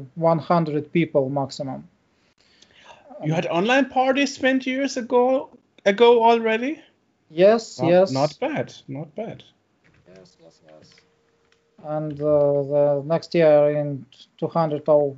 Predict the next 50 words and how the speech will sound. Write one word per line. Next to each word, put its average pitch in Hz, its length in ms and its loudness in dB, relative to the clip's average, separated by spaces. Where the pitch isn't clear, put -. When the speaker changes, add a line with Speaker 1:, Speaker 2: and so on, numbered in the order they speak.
Speaker 1:
one, 143 440 -10
uh, 139 360 -8
it 131 100 -14
was 139 420 -2
major 156 380 0
demo 143 300 0
party 143 300 2
also 135 460 -2
Chaos 147 180 -2
Constructions, 202 840 -2
but, 160 420 2
uh, 156 260 2
some 165 380 0
of 147 260 2
new 160 400 -2
parties, 196 680 0
uh, 180 200 2
started, 175 640 0
not 151 220 0
Rauko, 180 440 2
for 190 160 4
example, 175 560 0
Aski, 170 500 -4
and, 147 360 -6
uh, 143 440 4
Antic 156 340 -4
Toy 185 440 6
in, 175 280 -2
uh, 165 400 -2
two 160 120 -12
hundred 165 380 -6
oh 160 180 -2
two, 165 360 -4
but, 151 360 2
uh, 170 200 0
the 156 360 4
cafe 196 400 6
was 165 380 0
the 160 220 2
mainstream 175 560 -2
demo 165 280 0
parties 170 580 -2
in 156 240 -10
twenty 160 360 -4
oh 151 320 0
two 175 280 0
and 135 220 -2
twenty 151 300 -2
oh 147 160 0
three 131 420 -6